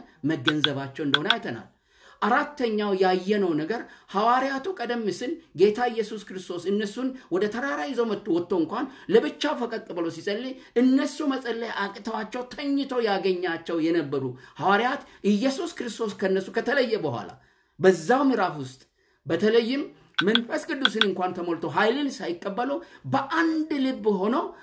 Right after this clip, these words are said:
በጸሎት ይተጉ እንደነበረ ቃሉ ስለሚናገር ይህ የጸሎት ሕይወት በእነሱ ውስጥ መገለጥ አንዱ ያጀገናቸው እንደሆነ ተመልክተናል። በመጨረሻም ያየነው ነገር፣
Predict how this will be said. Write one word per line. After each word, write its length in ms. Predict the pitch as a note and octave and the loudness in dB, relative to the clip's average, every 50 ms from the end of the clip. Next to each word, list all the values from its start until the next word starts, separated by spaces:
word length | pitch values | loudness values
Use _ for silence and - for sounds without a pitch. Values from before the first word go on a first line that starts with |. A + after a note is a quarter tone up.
| - - | -14 -4
በጸሎት 600 | C#3+ C#3+ A#3 A#3 A#3+ - C4 B3+ C4+ C4+ C#4+ C#4+ - | 0 2 2 2 2 0 -2 0 2 2 2 0 -2
ይተጉ 280 | A3 G3+ G#3 G3 E3+ G3+ | -2 -2 -2 0 2 2
እንደነበረ 520 | G3+ F#3 F#3+ F#3+ F#3+ G3 F#3 F#3+ A3+ B3 D4 - - - - - - | 0 2 2 2 2 0 0 0 -2 -4 -4 -6 -10 -14 -14 -12 -8
ቃሉ 300 | - - G#3 G#3 A3 A#3 B3+ B3 | -4 0 2 2 2 2 0 -2
ስለሚናገር 800 | G3+ G3+ F3+ F3+ F3 E3+ F#3 G3+ G#3 A3 A#3 A#3 G#3+ G3+ F#3+ F#3+ - - - - - - C#3+ | -2 0 0 0 0 2 2 2 2 0 0 -2 -2 -2 -4 -4 -4 -8 -14 -20 -18 -6 0
ይህ 200 | F#3 C4 C#4+ B3+ | 4 4 4 6
የጸሎት 500 | A#3 A3 G#3 - - G#3+ A3+ A#3 A3 A3 G#3 F#3+ | 4 2 2 2 2 2 2 2 2 0 -2 -2
ሕይወት 440 | F#3 G3+ G#3+ G#3+ A3+ A#3+ A#3 - - - _ _ _ _ | 2 4 6 6 6 4 2 -2 -6 -18 _ _ _ _
በእነሱ 400 | - E3+ F#3+ G3+ G#3+ G#3 G3 - - A3 | -2 0 2 2 2 2 0 0 -2 -4
ውስጥ 200 | A3 G#3 G#3 - G#3+ | -4 -4 -4 -2 0
መገለጥ 500 | G3 G3+ G#3+ G3+ - B3 B3 C4+ D4 D4 - - - - - - - | 0 2 2 2 0 0 0 0 -2 -4 -6 -8 -4 -4 -2 2 4
አንዱ 340 | G3 G#3 A3 A3 A3 G3+ - C#4+ C#4+ | 4 4 4 4 2 0 -2 -2 -2
ያጀገናቸው 800 | A#3+ A3 F#3+ F3+ D#3+ G3+ G#3 - C#3 F#3+ E3+ D#3+ C#3+ C3 B2 - C#3+ | 0 -2 -2 -2 -2 -2 -4 -2 -2 -2 -2 -2 -2 -6 -8 -6 -6
እንደሆነ 300 | D3 D3 E3 F3 G#3+ B3 | -4 -4 -2 -4 -4 -4
ተመልክተናል። 600 | C4 C4 A#3+ A3 G3 - - - C#3+ A#2 A2 G#2 - - - - - - | -6 -6 -6 -6 -6 -6 -8 -8 -10 -10 -10 -12 -14 -20 -20 -20 -12 0
በመጨረሻም 880 | D#3+ A3+ A3+ B3+ B3+ - - - F4 F#4 F#4+ F4+ D#4 C4 C4+ A#3+ A3 G#3+ | 4 4 4 4 2 -4 -2 0 0 0 0 0 0 0 0 0 0 2
ያየነው 520 | G3 F#3 F#3 F#3 F3 F3 F3+ F3 E3 D#3+ D3+ | 2 4 4 4 4 2 0 0 0 0 0
ነገር፣ 280 | D3 E3+ F#3+ - - | -2 -2 0 -2 -2